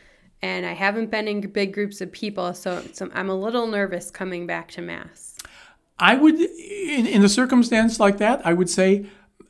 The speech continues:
Speaker 2: hold off a little bit. And,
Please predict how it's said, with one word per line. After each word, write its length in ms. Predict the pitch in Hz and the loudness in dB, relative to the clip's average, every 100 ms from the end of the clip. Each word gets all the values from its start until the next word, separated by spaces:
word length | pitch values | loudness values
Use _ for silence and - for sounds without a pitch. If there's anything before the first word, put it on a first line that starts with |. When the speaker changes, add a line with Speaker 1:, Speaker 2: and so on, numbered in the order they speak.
| - - _ - _ - | -20 -20 _ -20 _ 0
Speaker 2:
hold 260 | - 302 | 4 6
off 240 | 370 381 185 | 6 6 4
a 40 | |
little 260 | 156 139 127 | 2 0 -2
bit. 300 | 131 - _ _ _ _ _ 180 | -6 -8 _ _ _ _ _ 2
And, 340 | 190 214 | 4 6